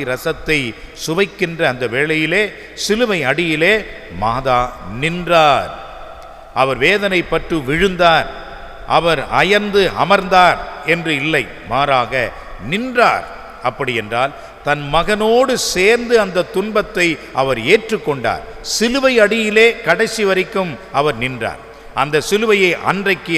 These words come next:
அவர் ஆம் என்று ஏற்றுக்கொண்ட பிறகு, எல்லா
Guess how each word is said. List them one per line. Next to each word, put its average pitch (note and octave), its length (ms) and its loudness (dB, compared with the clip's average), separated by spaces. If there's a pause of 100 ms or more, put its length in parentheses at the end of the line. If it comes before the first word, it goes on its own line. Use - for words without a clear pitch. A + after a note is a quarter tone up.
(120)
அவர் C3+ 220 0 (460)
ஆம் F#3 220 4 (300)
என்று D3+ 180 -4 (120)
ஏற்றுக்கொண்ட E3+ 560 -2
பிறகு, E3 320 2 (580)
எல்லா A3 340 4